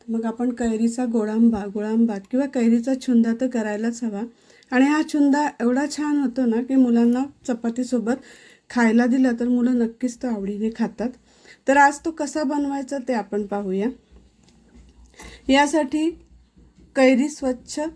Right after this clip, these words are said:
धुवून नंतर तिचं साल काढून घेतलंय. आता ही हापूस आंब्याची कैरी आहे, त्यामुळे ती आंबट आहे, थोड्याफार प्रमाणामध्ये ती आंबट असते. तुम्ही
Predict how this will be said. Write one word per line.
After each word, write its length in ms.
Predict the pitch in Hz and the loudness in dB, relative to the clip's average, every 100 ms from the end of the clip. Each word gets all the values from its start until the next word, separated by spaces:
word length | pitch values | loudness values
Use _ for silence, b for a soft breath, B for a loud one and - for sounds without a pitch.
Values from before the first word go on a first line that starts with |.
| _ 208 | _ -6
धुवून 380 | 196 247 262 220 | 0 2 2 2
नंतर 300 | 233 247 294 | 2 0 -2
तिचं 280 | 285 269 302 | -2 -4 -2
साल 260 | 294 254 240 | 2 2 2
काढून 380 | 247 247 254 | -2 2 4
घेतलंय. 400 | 254 233 208 202 - b b b b | 4 4 -2 -6 -8 b b b b
आता 220 | 233 233 262 | -8 -4 -4
ही 160 | 262 294 | -4 -4
हापूस 400 | 233 226 262 302 | -2 -2 -2 0
आंब्याची 400 | 294 294 294 285 | 0 0 -4 -4
कैरी 340 | 269 233 233 | -2 0 0
आहे, 220 | 208 208 | -2 -4
त्यामुळे 360 | 208 233 240 240 | -2 0 2 0
ती 140 | 262 | -2
आंबट 460 | 247 226 226 247 233 | 0 2 2 2 -2
आहे, 240 | 190 233 b b b b b b _ _ 254 | -6 -8 b b b b b b _ _ 0
थोड्याफार 400 | 233 254 269 269 | 2 4 0 -2
प्रमाणामध्ये 560 | 269 262 262 269 269 | 2 4 4 2 0
ती 120 | 247 | -2
आंबट 380 | 254 240 233 233 | 0 2 2 0
असते. 340 | 226 - 226 247 | -2 -4 -6 -6
तुम्ही 280 | 269 247 | -4 -4